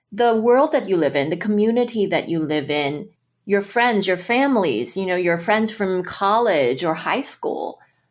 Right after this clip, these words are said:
or the people that you've worked with in the corporate world, and just the people that are your friends and your families. Usually, they don't understand you. They don't live in this entrepreneurial world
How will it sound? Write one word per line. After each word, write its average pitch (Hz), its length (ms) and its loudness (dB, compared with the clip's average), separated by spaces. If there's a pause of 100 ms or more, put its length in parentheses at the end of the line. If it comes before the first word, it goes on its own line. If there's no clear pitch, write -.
(200)
or 196 120 2
the 196 100 0
people 233 260 -2
that 208 200 2
you've 208 340 4
worked 220 380 0
with 135 300 0 (100)
in 170 320 -2
the 165 80 0
corporate 185 480 -2
world, 254 640 4 (560)
and 190 560 -2 (340)
just - 240 -4
the 494 180 2
people 240 300 0
that 214 160 2
are 185 60 2
your 170 240 0
friends 165 360 -2
and 160 120 -4
your 147 100 -6
families. 87 680 -8 (460)
Usually, 208 800 2
they 196 160 2
don't 190 320 -2
understand 190 580 -2
you. - 400 -6 (300)
They 214 140 0
don't 277 240 2
live 247 220 2
in 208 100 2
this 190 240 -2
entrepreneurial 175 1120 2
world 151 580 2